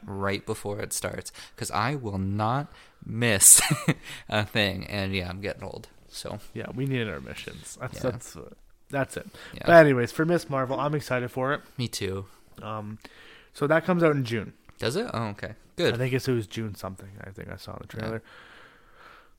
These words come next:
Speaker 2: So after, so that's the latest one that will be coming out.
Speaker 1: Show? Yeah.
Speaker 2: Yeah,
Speaker 1: Uh,
Speaker 2: 'cause
Speaker 1: and then we have two movies that are
Speaker 2: so
Speaker 1: coming out.
Speaker 2: we have Morbius, which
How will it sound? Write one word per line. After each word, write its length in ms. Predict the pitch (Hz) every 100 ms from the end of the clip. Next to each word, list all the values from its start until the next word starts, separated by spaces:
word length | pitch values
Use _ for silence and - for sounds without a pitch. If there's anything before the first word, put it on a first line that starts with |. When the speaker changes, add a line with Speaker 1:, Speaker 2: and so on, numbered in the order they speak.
| _
Speaker 2:
So 200 | - 143 -
after, 720 | 151 175 - 190 175 156 123 -
so 140 | 156
that's 240 | 160 160
the 80 | 156
latest 520 | 127 127 135 123 - 110
one 280 | 92 73 - _ -
that 80 | 107
will 100 | 101
be 100 | 98
coming 320 | 113 82 65
out. 220 | 65 - - - - - - - - -
Speaker 1:
Show? 460 | - - 113 151 240 - - -
Yeah. 240 | 101 113 101
Speaker 2:
Yeah, 100 | 87 - - -
Speaker 1:
Uh, 380 | 117 120 120 117
Speaker 2:
'cause 80 | 113
Speaker 1:
and 100 | 120
then 80 | 123
we 60 |
have 100 | 117
two 160 | - 120
movies 680 | 107 104 104 95 110 - - -
that 100 | - 104
are 40 |
Speaker 2:
so 120 | -
Speaker 1:
coming 140 | 139 127
out. 80 | 123
Speaker 2:
we 260 | 120 139 127
have 440 | 135 127 123 - -
Morbius, 600 | 127 139 147 131 123 143 -
which 240 | 135 120